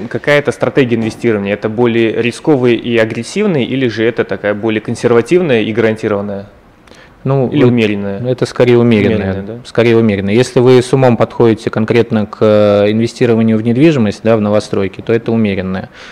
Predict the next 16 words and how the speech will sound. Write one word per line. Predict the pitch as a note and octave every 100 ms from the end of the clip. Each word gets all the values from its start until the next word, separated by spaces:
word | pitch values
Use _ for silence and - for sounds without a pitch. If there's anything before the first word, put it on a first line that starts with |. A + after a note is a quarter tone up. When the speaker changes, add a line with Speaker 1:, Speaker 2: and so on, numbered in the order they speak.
| -
Speaker 2:
Да, | B2 B2
потому | - G#2+
что, | -
безусловно, | G#2 A2+ C3 E3 C3+ G#2+
можно | A2+ G#2 G2+ G2 F#2+ F#2+
рискованно | G#2 A2 - F3 E3 C#3+
вложиться. | B2 B2 A#2 A2+ - G#2
Я | G#2 G2+ G2+ - C3 A#2+
расскажу | - - A2 G2+
сегодня, | - G#2 G2+ F#2+
как | - G2+
этого | - G#2+
<laughs> |
не, | G2+ F#2+
не | C3 E3
делать, | F3 D3 F3+ D3